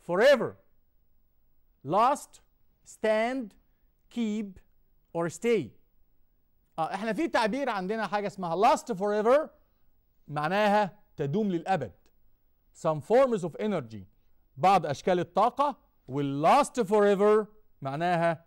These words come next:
سوف تدوم للأبد. Electricity is produced، تنتج الكهرباء، in a space station.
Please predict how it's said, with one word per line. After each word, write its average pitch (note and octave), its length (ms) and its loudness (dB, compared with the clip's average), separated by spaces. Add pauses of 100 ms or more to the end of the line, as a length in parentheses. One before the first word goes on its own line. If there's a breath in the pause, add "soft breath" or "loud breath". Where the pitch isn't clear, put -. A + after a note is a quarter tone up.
(140)
سوف D#3+ 380 -4
تدوم D#3+ 460 -4
للأبد. A#2+ 360 -6 (2500)
Electricity C4+ 680 -6
is F3 80 -8
produced، A3 680 -4 (960)
تنتج C4 400 2 (220)
الكهرباء، D3+ 680 -2 (320)
in E3 400 -4 (480)
a C3+ 100 -6
space G3 680 0 (240)
station. G3 560 -2